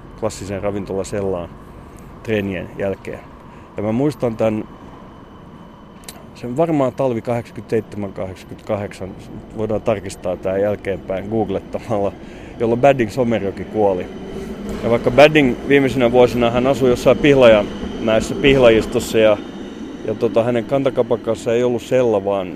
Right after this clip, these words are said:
se oli tää Populus Aleksis Kiven kadulla käsittääkseni, jonne linnakkunditkin menee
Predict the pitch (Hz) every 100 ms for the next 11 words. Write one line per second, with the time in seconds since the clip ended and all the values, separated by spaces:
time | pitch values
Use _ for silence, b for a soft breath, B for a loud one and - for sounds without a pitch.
0 | 113 107 110 104 113 101 123 - 101 95
1 | 98 95 - 98 - 110 101 85 - -
2 | 92 95 90 80 92 95 87 - - -
3 | 95 101 98 104 107 107 98 - 98 98
4 | - 101 104 101 95 -